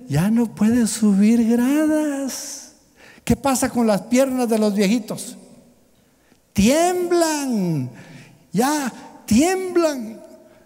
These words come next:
Es más fácil cargarlos que llevarlos del brazo. Llega un día en que temblarán los guardianes de la casa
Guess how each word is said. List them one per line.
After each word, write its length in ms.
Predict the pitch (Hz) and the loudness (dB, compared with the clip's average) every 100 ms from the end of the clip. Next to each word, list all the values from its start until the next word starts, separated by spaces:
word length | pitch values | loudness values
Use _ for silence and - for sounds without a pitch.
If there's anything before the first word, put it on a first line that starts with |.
| - | -2
Es 180 | 269 277 | 0 2
más 200 | 262 262 | 0 0
fácil 380 | 285 285 254 | 0 0 -4
cargarlos 640 | - 196 190 277 302 269 - | -2 -2 -2 -2 -2 -2 -2
que 680 | 190 156 143 - - - - - _ - | -2 -2 -4 -10 -20 -20 -20 -20 _ -6
llevarlos 500 | 156 151 220 262 214 | -2 0 -2 -2 -2
del 160 | 196 | -2
brazo. 640 | 190 302 320 - 320 233 - - - - _ _ _ _ _ _ _ _ - | -2 -4 -4 -4 -4 -6 -10 -20 -20 -20 _ _ _ _ _ _ _ _ -10
Llega 280 | 104 107 | -8 -4
un 220 | 113 113 110 | -4 -4 -2
día 400 | 110 110 104 - - - - _ _ _ _ _ _ _ _ _ - | -2 -2 -4 -10 -20 -20 -20 _ _ _ _ _ _ _ _ _ -2
en 300 | 147 139 123 | 0 0 -4
que 800 | 143 117 104 92 - - - - _ _ _ _ _ _ _ _ _ _ _ _ | -2 -2 -2 -6 -14 -20 -20 -20 _ _ _ _ _ _ _ _ _ _ _ _
temblarán 1040 | - 113 107 101 95 95 104 185 220 220 - | -4 -2 -2 -4 -4 -2 -2 -2 -2 -6 -10
los 180 | 104 101 | -8 -6
guardianes 800 | 98 98 92 95 104 101 98 95 | -4 -4 -6 -6 -4 -4 -8 -10
de 100 | 90 | -10
la 160 | 87 | -10
casa 680 | - 95 - - - - | -12 -14 -14 -18 -20 -20